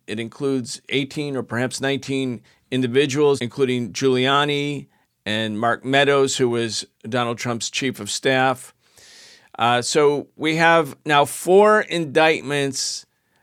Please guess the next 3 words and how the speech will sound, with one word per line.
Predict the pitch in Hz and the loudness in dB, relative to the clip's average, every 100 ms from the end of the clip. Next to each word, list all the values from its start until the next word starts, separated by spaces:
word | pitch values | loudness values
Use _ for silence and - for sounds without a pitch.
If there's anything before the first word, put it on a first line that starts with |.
| _ _ | _ _
brought | 139 151 160 - _ _ - | 4 6 6 2 _ _ 0
after | 165 196 - 196 190 185 170 - - | 4 4 4 4 4 2 -2 -8 -14
Trump | - 160 160 156 | -4 0 0 -2